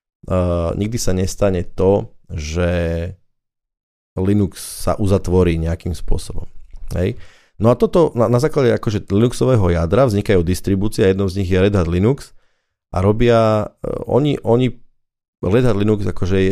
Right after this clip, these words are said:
preto je to distribúcia, lebo oni berú akože množstvo iných softverov a produktov z celého sveta a balia ich do jednej akože ucelenej nejakej distribúcie. A, ale okrem toho Red Hat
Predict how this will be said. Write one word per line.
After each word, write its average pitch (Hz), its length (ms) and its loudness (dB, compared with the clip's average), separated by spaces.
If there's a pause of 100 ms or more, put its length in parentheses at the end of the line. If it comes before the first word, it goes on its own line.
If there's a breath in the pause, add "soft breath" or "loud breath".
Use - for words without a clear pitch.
(140)
preto 123 240 0
je - 80 -6
to 90 60 -4
distribúcia, 95 680 0
lebo 90 240 -2
oni 120 240 0
berú 117 320 2
akože 104 240 -4
množstvo 107 1040 0
iných 110 400 0
softverov 98 920 2
a 87 80 -2 (100)
produktov 107 720 0
z - 160 -2
celého 120 240 0
sveta 85 400 -2
a 92 160 -2
balia 117 320 2
ich 101 80 -6
do 95 80 -4
jednej 98 320 2
akože 87 320 -4
ucelenej 90 560 0
nejakej 85 240 -6
distribúcie. 85 800 0 (1120)
A, - 220 -6 (180)
ale 98 240 -2
okrem 147 460 2
toho 87 640 0
Red 90 320 -2
Hat 98 480 -4